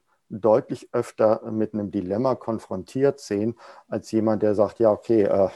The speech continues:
ich, äh, ist halt eine Entscheidung, die muss ich treffen.“ Und, äh, klar, en-, Leute, die entscheidungsunfreudig sind, sind, fühlen sich öfter in so einer Zwickmühle gefangen, als Leute, die sagen, „Ja, entscheiden gehört einfach zum Leben oder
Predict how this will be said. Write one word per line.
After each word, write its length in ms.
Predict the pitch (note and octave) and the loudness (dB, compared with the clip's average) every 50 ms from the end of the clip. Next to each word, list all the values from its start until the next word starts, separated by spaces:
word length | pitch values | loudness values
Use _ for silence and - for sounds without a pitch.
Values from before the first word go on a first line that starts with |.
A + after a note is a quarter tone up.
| - - | -8 -14
ich, 640 | - - - - - - - - - - - - - - - - _ _ _ _ _ _ _ _ _ _ _ _ | -14 -14 -18 -20 -20 -20 -20 -20 -20 -20 -20 -20 -20 -20 -20 -20 _ _ _ _ _ _ _ _ _ _ _ _
äh, 300 | - G#2+ G2 G2 F#2+ F#2+ F2 - - | -6 -4 -4 -2 -2 -4 -6 -8 -10
ist 140 | A2+ - - | -4 2 4
halt 140 | A2+ G#2+ - | 4 4 4
eine 80 | G#2 G#2 | 0 -4
Entscheidung, 460 | G2+ - - G2 G#2 A2 C3 B2 F#2+ | -4 -2 0 2 4 4 4 2 2
die 100 | - G#2 | 0 -2
muss 220 | G2+ G2+ F#2+ - | -4 -4 -6 -8
ich 120 | F#2+ - _ | -10 -14 _
treffen.“ 440 | - - - F2 - C#3+ D3 C3+ - _ - _ _ _ - - - - _ _ | -10 -10 -10 -8 -6 -6 -8 -8 -10 _ -20 _ _ _ -20 -20 -20 -20 _ _
Und, 380 | - - A2+ G#2+ G#2+ G2 - B2 | 0 2 2 2 2 0 2 4
äh, 260 | A#2+ A2 G#2+ G#2 - - - _ _ _ | 6 6 6 6 4 0 -10 _ _ _
klar, 320 | - - B2 A2 G#2 A2 - | -2 2 2 4 2 2 -2
en-, 180 | - A2 G#2+ - - | -4 -6 -6 -4 0
Leute, 360 | A2 G#2+ A2 B2 B2 B2+ G2 | 2 4 4 6 4 2 2
die 140 | G#2 A#2 A2 | 2 0 -2
entscheidungsunfreudig 1160 | G#2 - - A#2 A2+ A2+ B2 A#2 F#2+ - A#2+ C3 C3+ - - - G#2+ G#2+ G2+ G#2 F2+ - - | -2 -2 2 4 4 4 4 2 0 0 -2 -2 -2 -2 2 2 4 4 4 0 -4 -6 -2
sind, 340 | - A2+ A2 A#2+ B2 A2+ - | 0 2 2 2 0 -2 -6
sind, 340 | - - G2+ G2 - _ _ - | -8 -8 -8 -8 -10 _ _ -20
fühlen 340 | - - - A#2+ A#2 G#2+ | -20 -4 -2 0 0 0
sich 160 | G2 G2 - - | 0 -4 -4 -4
öfter 300 | A#2 A#2+ - - B2+ A2+ | -6 -6 0 2 2 2
in 100 | A2 G#2 | 2 0
so 80 | F#2 G#2+ | -4 -4
einer 160 | G2 G2 - | -4 -4 -6
Zwickmühle 540 | - - - A#2+ - - A2+ A2+ G#2+ G#2+ F#2+ | -4 -2 -2 -2 0 0 2 2 4 2 2
gefangen, 560 | - G2+ - - - G2+ F#2 G2 G#2+ G#2+ G2+ - _ - - - - - | 0 -4 -6 -4 -6 -6 -4 -4 -4 -6 -6 -10 _ -20 -20 -20 -20 -8
als 260 | - G#2+ G2+ - - G#2 | -6 -6 -6 -6 -4 -4
Leute, 260 | G2 G2 G2 A#2+ F#2+ | -4 -2 -2 -2 -2
die 120 | G2+ G#2 F2+ | -2 -2 -2
sagen, 300 | F#2+ F#2+ G2 G2 G2 G2 | 0 0 -2 -2 -2 -4
„Ja, 240 | G2 F#2+ G2 G2 - - - A#3+ | -4 -4 -4 -4 -8 -14 -16 -16
entscheiden 460 | A#2+ G#2 - - F#2 F2+ F#2+ G#2 G2 | -16 -14 -8 -6 -6 -6 -4 -6 -6
gehört 260 | F2 E2+ F#2+ G2+ - | -4 -4 -4 -4 -6
einfach 300 | - G2+ - - - F2+ | -8 -10 -8 -10 -10 -10
zum 220 | - - G2+ F#2+ F2 | -10 -12 -12 -10 -8
Leben 300 | F2 F2+ F#2+ G2+ G#2 G2+ | -6 -6 -4 -4 -6 -6
oder 300 | - - F#2 F2+ E2 | -4 -4 -6 -6 -6